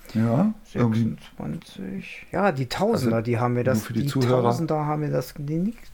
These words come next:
Speaker 2: tatsächlich das Genick gebrochen. Ja.
Speaker 1: Echt? Das heißt, dann komme ich hier als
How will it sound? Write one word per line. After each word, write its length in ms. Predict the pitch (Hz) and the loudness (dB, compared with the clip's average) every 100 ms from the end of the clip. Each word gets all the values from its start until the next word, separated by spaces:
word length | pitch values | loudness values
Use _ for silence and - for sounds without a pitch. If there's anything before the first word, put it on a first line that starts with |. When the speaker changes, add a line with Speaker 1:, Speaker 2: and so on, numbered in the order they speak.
| - - | -16 -12
Speaker 2:
tatsächlich 420 | - 170 - 196 - | -2 -2 0 -8 -6
das 220 | 190 - | -8 -6
Genick 240 | 180 220 | -6 -4
gebrochen. 480 | - 139 117 - 131 - - - - - - - - - - _ - - - - _ - - - | -6 -6 -8 -8 -14 -18 -20 -20 -20 -20 -20 -20 -20 -20 -20 _ -20 -20 -20 -20 _ -20 -14 -2
Ja. 120 | 202 | 2
Speaker 1:
Echt? 300 | 147 - - - - - _ - - - | 2 0 -14 -20 -20 -20 _ -20 -20 -8
Das 220 | - 110 - | -4 -2 0
heißt, 400 | 110 107 - - - - - | -2 -2 -10 -18 -16 -18 -6
dann 200 | - 113 | -2 0
komme 220 | 107 123 123 | 4 4 4
ich 80 | |
hier 120 | - 127 | 4 2
als 260 | 120 - | 2 -4